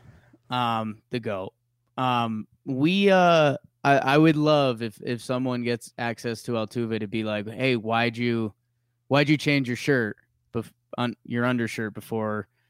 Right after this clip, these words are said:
that at bat in the ninth inning?" And I'd, I'd almost, with how tone deaf the Astros would be, I'd almost expect Altuve to say, "I didn't change my shirt," <laughs> and then be like, "Okay,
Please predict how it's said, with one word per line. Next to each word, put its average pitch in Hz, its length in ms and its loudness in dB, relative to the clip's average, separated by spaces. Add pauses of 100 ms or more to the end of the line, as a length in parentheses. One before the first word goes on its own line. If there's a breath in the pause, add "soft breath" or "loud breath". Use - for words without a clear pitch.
(300)
that 117 180 2
at 110 220 -2
bat 117 260 2
in 107 80 -6
the 107 80 -6
ninth 110 320 -4
inning?" 104 340 -4 (260)
And 147 140 2
I'd, 170 260 2
I'd 160 240 2
almost, 185 380 0
with 143 180 0
how 147 240 2
tone 143 320 -2
deaf 147 280 0
the 127 100 -2
Astros 123 420 -2
would 120 120 -6
be, 131 180 0
I'd 123 140 0
almost 123 320 -2
expect 117 380 -6
Altuve 117 360 -6
to 113 100 -2
say, 117 300 -2
"I 113 140 0
didn't 113 240 -8
change 110 280 -10
my 104 120 -16
shirt," - 340 -16 (260)
<laughs> - 280 0
and 214 100 4
then 143 140 0
be 135 180 -2
like, 120 300 -4
"Okay, 135 480 0